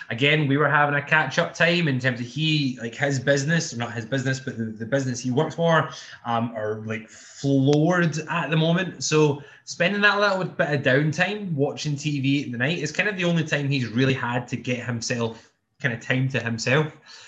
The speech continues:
So notice that and how easy it is for him to focus on that versus,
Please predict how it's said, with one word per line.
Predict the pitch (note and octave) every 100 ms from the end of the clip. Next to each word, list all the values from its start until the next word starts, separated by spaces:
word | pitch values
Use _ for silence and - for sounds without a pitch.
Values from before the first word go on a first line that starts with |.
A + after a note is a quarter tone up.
| -
So | -
notice | F3 G3+ B3+ B3+
that | - C#4 - - -
and | D3
how | D3+ D3+
easy | D3 D#3 E3 F3
it | C3+
is | C#3+
for | - D3+
him | C3
to | B2+
focus | B2 C#3 C#3 G3
on | F#3+
that | F3+ B2
versus, | A#2+ D3+ D3 - C#3+ C3 -